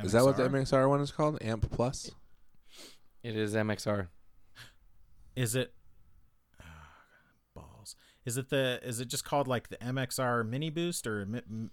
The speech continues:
Speaker 2: M X R Boost or something?
Speaker 3: No.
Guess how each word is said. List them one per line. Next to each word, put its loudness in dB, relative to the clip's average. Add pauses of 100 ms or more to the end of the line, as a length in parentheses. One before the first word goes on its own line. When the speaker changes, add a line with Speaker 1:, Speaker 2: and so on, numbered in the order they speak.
(120)
Speaker 2:
M -6
X -6
R -2
Boost -6
or -6
something? -8 (1700)
Speaker 3:
No. -2